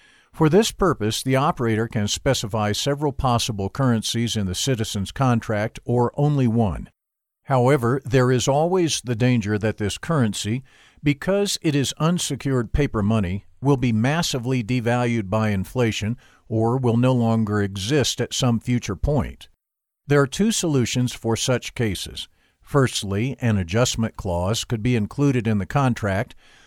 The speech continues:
according to which the contribution would increase if inflation occurs. The methods of measuring inflation and the effort involved are problematic.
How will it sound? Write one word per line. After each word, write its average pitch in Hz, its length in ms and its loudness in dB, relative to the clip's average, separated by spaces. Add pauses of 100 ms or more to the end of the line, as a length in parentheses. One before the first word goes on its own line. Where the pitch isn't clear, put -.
(120)
according 190 520 2
to 156 100 0
which 151 340 0
the 123 120 -4
contribution 131 840 0
would 110 140 2
increase 113 640 0
if 123 240 2
inflation 117 560 2
occurs. - 640 -2 (580)
The 98 100 -2
methods 127 600 2
of 107 160 0
measuring 120 480 2
inflation 113 560 0
and 110 140 4
the 107 100 4
effort 120 260 2
involved 107 520 2
are 98 100 0
problematic. 104 840 0